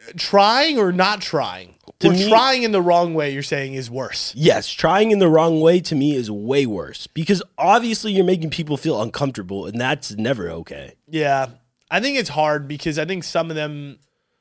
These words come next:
Speaker 1: I mean, they just don't know. But again, I, like I said, for guys to be acting like that, I feel like it has to work sometimes.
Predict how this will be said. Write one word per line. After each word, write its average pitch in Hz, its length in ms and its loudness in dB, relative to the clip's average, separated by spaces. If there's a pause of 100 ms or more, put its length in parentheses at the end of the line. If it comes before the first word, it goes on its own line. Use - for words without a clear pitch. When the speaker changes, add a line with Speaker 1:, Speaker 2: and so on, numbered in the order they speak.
(300)
Speaker 1:
I 139 40 -14
mean, 180 120 -6
they 226 120 -4
just 165 200 -8
don't 127 200 -6
know. 139 200 -8
But 185 100 -4
again, 214 260 -2
I, 160 200 -6
like 208 220 -4
I 240 100 -2
said, 151 300 -4 (280)
for 220 140 0
guys 240 320 2
to 302 80 -14
be 226 160 -2
acting 165 360 0
like 208 200 -4
that, 208 260 2
I 170 80 -2
feel 269 160 -4
like 247 140 -4
it 202 60 -2
has 196 200 -2
to 175 80 -4
work 180 240 -4
sometimes. 185 720 -8